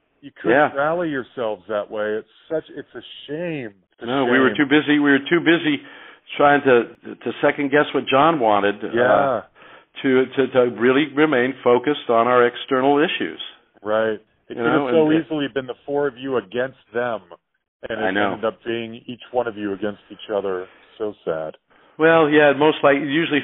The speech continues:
Speaker 2: three to one, but, you know, and, and
Speaker 1: Yeah,
Speaker 2: I know
Speaker 1: or, yeah,
Speaker 2: John,
Speaker 1: that's what I meant.
Speaker 2: John resented it, and, and, and I'm sure that his view of it would be different than the, the story I've
Speaker 1: Sure.
Speaker 2: told to you today, and, and apparently it is, but, you know, I'm here to, to give you my version of it. I don't,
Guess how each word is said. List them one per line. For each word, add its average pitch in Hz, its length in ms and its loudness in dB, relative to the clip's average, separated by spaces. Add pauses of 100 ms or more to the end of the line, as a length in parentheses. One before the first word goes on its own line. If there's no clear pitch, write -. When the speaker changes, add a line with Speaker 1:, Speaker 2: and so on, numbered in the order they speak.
Speaker 2:
three 147 160 0
to 139 80 4
one, 127 320 2
but, 117 260 0
you 135 120 -6
know, 120 180 -2
and, 127 100 -4
and 123 160 -6
Speaker 1:
Yeah, 139 80 -2
Speaker 2:
I 180 140 6
know 139 80 4
Speaker 1:
or, 123 100 4
yeah, 120 140 0
Speaker 2:
John, 101 200 2
Speaker 1:
that's 110 140 -6
what 107 180 -8
I 95 40 -20
meant. 92 140 -8
Speaker 2:
John 226 240 4
resented 127 540 2
it, 165 240 0
and, 135 300 -6
and, 131 400 -4 (300)
and 131 300 -6 (180)
I'm 127 180 -6 (140)
sure 156 160 2
that 139 240 2
his 135 160 2 (120)
view 131 220 2
of 131 140 2
it 135 280 -4
would 131 200 -4
be 120 260 -4 (340)
different 120 280 -4
than 131 140 -6
the, 117 140 -6 (160)
the 113 100 -4 (140)
story 123 280 2
I've 98 120 4
Speaker 1:
Sure. 87 60 -6
Speaker 2:
told 117 260 0
to 110 60 -10
you 104 140 0
today, 107 480 -2 (120)
and, 110 220 -10
and 113 140 -4
apparently 120 480 0
it 107 100 0
is, 117 300 2
but, 113 200 -2 (640)
you - 80 -8
know, 139 100 2
I'm 160 180 4
here 156 120 4
to, 139 280 -2
to - 80 -10
give 127 180 -6
you 127 140 -2 (480)
my 123 300 0
version 127 340 0
of 110 160 -2
it. 151 120 -4
I 110 160 0
don't, 120 240 2